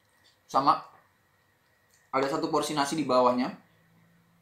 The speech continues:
yang tampilannya nggak beda sama yang tadi. Aku suka sih nasinya sih. Sajian, eh, bukan sajian, tapi tepatnya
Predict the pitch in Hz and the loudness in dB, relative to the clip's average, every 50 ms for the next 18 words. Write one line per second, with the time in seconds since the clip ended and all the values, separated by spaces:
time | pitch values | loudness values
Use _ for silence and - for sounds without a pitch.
0 | _ _ _ _ _ _ _ _ _ _ _ _ _ _ _ _ _ _ _ _ | _ _ _ _ _ _ _ _ _ _ _ _ _ _ _ _ _ _ _ _
1 | _ _ _ _ _ _ _ _ _ _ _ _ _ _ _ _ _ _ _ _ | _ _ _ _ _ _ _ _ _ _ _ _ _ _ _ _ _ _ _ _
2 | _ _ _ _ _ _ _ _ - - - - - 151 151 151 147 139 139 127 | _ _ _ _ _ _ _ _ -20 -20 -14 -6 -2 0 0 2 4 2 2 2
3 | 131 135 139 135 143 151 175 180 170 147 135 120 123 131 127 123 135 143 - 131 | 0 0 0 0 0 0 0 0 0 0 0 -2 -2 -2 0 0 -2 -2 -2 -2
4 | 127 127 127 123 127 120 120 120 - 107 104 - - _ _ _ _ _ _ _ | -2 0 0 -2 -2 0 -2 -2 -2 -4 -8 -10 -12 _ _ _ _ _ _ _
5 | _ _ _ _ _ _ _ _ _ _ - - - - 156 - 143 - 123 - | _ _ _ _ _ _ _ _ _ _ -18 -16 -14 -14 -12 -12 -8 -6 -4 -4
6 | - 123 113 110 107 107 - 104 104 107 107 - - 101 - _ _ _ _ _ | -4 -4 -4 -4 -6 -6 -8 -10 -10 -10 -12 -14 -16 -18 -18 _ _ _ _ _
7 | _ _ _ _ _ _ _ _ _ _ _ _ _ _ _ _ - - - - | _ _ _ _ _ _ _ _ _ _ _ _ _ _ _ _ -20 -20 -20 -20
8 | _ _ _ _ _ _ _ _ _ _ _ _ _ _ _ _ _ _ _ _ | _ _ _ _ _ _ _ _ _ _ _ _ _ _ _ _ _ _ _ _
9 | _ _ _ _ _ _ _ _ _ _ - - 127 123 120 117 117 120 123 120 | _ _ _ _ _ _ _ _ _ _ -10 -6 -4 -4 -2 -2 -2 0 0 2
10 | 120 120 120 - - - 117 117 113 113 113 113 113 110 110 113 113 - 120 113 | 0 0 -2 -6 -10 -6 -4 -2 0 0 0 0 0 -2 -4 -8 -8 -8 -8 -8
11 | 117 120 113 101 104 110 110 127 - - - 113 110 - - 139 139 135 131 131 | -6 -6 -6 -6 -6 -6 -8 -8 -8 -8 -8 -10 -10 -10 -10 -8 -6 -6 -6 -6
12 | 135 - | -8 -14